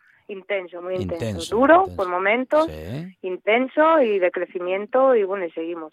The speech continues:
Speaker 1: Y seguimos porque la crianza <laughs>
Speaker 2: Ujú.
Speaker 1: también tiene, es un continuo cambio y te pone a prueba todo el tiempo, como a nivel personal.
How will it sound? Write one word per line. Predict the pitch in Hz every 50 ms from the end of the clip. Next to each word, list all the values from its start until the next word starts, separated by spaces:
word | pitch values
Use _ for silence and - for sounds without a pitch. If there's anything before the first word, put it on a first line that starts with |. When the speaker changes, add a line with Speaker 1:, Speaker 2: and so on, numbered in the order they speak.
| _ -
Speaker 1:
Y | 196 -
seguimos | - 190 180 190 202 247 302 - -
porque | 269 220 196 - 175 165 160 156 156 151
la | 165 -
crianza | - 170 175 175 170 175 170 170 - 202 208 220 262 233 -
<laughs> | - - - - - 196 - - 170 202 233
Speaker 2:
Ujú. | - _
Speaker 1:
también | - 190 196 202 208 214 196 196 208
tiene, | - 214 208 202 208 208 202 196 196 196 202 196 202
es | 185 - -
un | 190 185 180 180 185
continuo | - 196 190 190 208 196 185 175
cambio | - 196 196 220 226 247 247 233
y | 226 208
te | - 190 -
pone | 196 190 185
a | 175
prueba | - - 202 247 254 214 180 180
todo | - 190 185 180
el | 180 -
tiempo, | 226 233 220 208 185 170
como | 180 175 170 170 170 170 165 165
a | 165 170
nivel | 175 175 175 180
personal. | 175 190 185 190 190 202 226 220 190